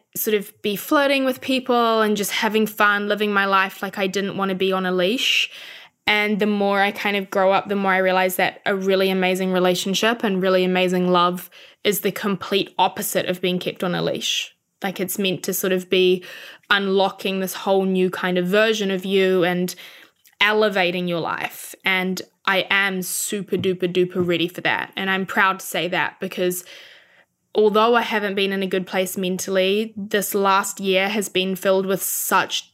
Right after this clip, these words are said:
deep, deep healing for me. I think all of us have, you know, covid and everything just taught us to sit in our room and look at what we'd built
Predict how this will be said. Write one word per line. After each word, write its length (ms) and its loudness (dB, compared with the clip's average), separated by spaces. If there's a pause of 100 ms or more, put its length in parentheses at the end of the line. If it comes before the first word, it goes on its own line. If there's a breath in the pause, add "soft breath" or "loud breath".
deep, 340 -2 (300)
deep 280 -2
healing 540 -2
for 120 -2
me. 440 2 (360 loud breath)
I 80 0
think 300 -2
all 240 2
of 80 0
us 200 2
have, 360 2
you 80 0
know, 300 0 (240)
covid 420 0
and 100 0
everything 500 2
just 260 -2
taught 260 0
us 280 0
to 440 0 (480 loud breath)
sit 380 -2
in 80 2
our 160 2
room 280 0
and 200 0
look 180 -2
at 120 -2
what 200 2
we'd 200 0
built 640 -2